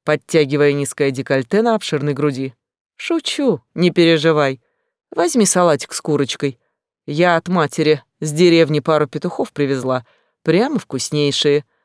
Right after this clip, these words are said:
Супчик сварила, а мясо на салат ободрала». Погорелова несколько покоробили последние слова,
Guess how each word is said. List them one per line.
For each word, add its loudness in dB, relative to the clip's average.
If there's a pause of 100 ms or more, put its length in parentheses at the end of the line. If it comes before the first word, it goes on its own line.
Супчик -4
сварила, 2 (300)
а 2
мясо 0
на 0
салат 0
ободрала». 0 (1500)
Погорелова 4
несколько 2
покоробили -2
последние -4
слова, 2